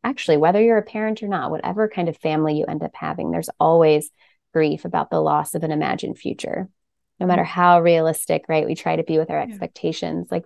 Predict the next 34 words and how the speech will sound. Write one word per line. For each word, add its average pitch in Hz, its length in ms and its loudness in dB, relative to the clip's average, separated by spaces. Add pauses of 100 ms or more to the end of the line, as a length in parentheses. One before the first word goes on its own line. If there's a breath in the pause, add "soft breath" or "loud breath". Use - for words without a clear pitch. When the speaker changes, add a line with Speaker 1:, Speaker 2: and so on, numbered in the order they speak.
Speaker 1:
there's 175 340 0
grief 339 420 4
about, 143 400 -2
"I 175 40 -8 (120)
thought 170 220 6
it - 80 4
would - 100 -2
feel 170 260 2
this 160 280 0
way. 233 340 0 (920)
My 175 80 0
husband 175 300 2
and 170 80 2
I 160 40 -4
thought 160 320 2
it 185 60 2
would 160 140 -4
still 165 220 -2
be 170 140 -2
just - 300 -4
us 160 420 -2
at - 120 -4
this 190 140 -2
point - 260 -6
in - 40 -2
our 202 100 -2
life, 226 240 -2
and 175 80 4
it's - 160 -4
not, 147 420 -2
and 165 100 0
it's - 160 -8 (120)
beautiful, 175 680 0
and 151 320 0